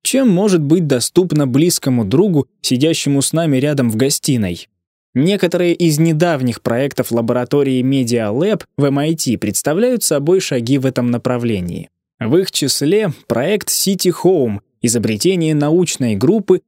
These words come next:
Changing Places, возглавляемой Кентом Ларсоном.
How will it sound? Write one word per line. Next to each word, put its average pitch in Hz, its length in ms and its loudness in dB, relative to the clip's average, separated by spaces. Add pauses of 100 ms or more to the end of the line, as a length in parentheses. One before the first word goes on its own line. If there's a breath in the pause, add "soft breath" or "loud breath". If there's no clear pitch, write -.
(160)
Changing 160 600 0
Places, 143 580 0 (120)
возглавляемой 135 960 0 (160)
Кентом 131 480 0
Ларсоном. 107 680 -4